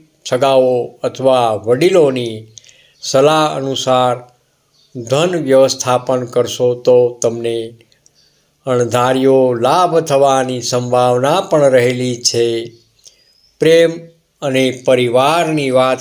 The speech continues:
કરીએ તો પ્રેમ જીવનમાં મીઠાશ વધશે અને સંબંધો વધુ મજબૂત બનશે. જો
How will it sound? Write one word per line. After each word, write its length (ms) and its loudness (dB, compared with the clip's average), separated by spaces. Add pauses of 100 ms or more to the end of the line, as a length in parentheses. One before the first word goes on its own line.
કરીએ 360 0
તો 240 2 (1200)
પ્રેમ 360 0
જીવનમાં 760 0 (380)
મીઠાશ 600 -2
વધશે 400 0 (320)
અને 240 -6
સંબંધો 580 2 (120)
વધુ 360 0 (100)
મજબૂત 520 0
બનશે. 480 0 (680)
જો 160 2